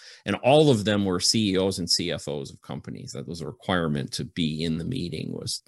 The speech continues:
to be part of that. Tesla did the same thing. They went out,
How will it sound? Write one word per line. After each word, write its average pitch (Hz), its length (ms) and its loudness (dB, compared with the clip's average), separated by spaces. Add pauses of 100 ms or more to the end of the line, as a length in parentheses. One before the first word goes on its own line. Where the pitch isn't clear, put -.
to 69 100 -6
be 64 120 -6
part 67 240 -4
of 58 80 -6
that. 50 160 -12 (340)
Tesla 131 380 6
did 107 220 0
the 104 60 -4
same 98 340 2
thing. 127 480 -2 (120)
They 110 300 4
went 110 220 2
out, 107 340 2